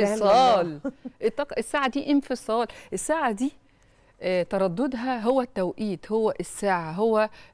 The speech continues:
Speaker 2: آه، سير الحياة.
Speaker 1: مم.
Speaker 2: حتى في البيت، في طاقة المكان،
Speaker 1: مم.
Speaker 2: في البيت، وجود الساعة مثلًا فوق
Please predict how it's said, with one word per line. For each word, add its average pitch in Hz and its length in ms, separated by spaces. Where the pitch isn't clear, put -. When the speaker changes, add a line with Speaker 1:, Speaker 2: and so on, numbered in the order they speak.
Speaker 2:
آه، 165 180
سير 240 560
الحياة. 170 600
Speaker 1:
مم. 170 240
Speaker 2:
حتى 214 540
في - 120
البيت، 202 500
في - 100
طاقة - 200
المكان، 170 420
Speaker 1:
مم. 185 60
Speaker 2:
في 160 120
البيت، 175 440
وجود 226 280
الساعة 233 300
مثلًا 214 300
فوق 254 240